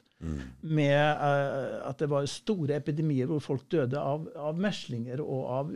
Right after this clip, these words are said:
Speaker 2: kikhoste og av skarlagensfeber og det ene med det andre, disse barnesykdommene,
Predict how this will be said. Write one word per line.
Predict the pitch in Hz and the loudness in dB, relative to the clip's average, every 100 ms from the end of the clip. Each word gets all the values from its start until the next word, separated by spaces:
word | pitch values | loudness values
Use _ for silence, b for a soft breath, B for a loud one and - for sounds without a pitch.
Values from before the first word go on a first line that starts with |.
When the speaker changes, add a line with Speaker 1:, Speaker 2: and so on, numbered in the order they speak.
| 302 | -8
Speaker 2:
kikhoste | - 202 185 - 139 131 - - 131 | -2 2 2 -2 -8 -8 -14 -10 -8
og | 147 131 127 | -4 -2 -2
av | 131 | -2
skarlagensfeber | 123 - 165 170 151 127 127 - - 139 151 151 | -4 2 4 6 6 2 -4 -6 -6 -4 -4 -2
og | 147 | -2
det | 165 | -2
ene | 165 135 | 0 0
med | |
det | 143 | 0
andre, | 151 147 | -2 -4
disse | 147 156 | -4 -2
barnesykdommene, | 180 175 127 - 117 135 135 170 | 2 2 0 -4 -8 -10 -10 -12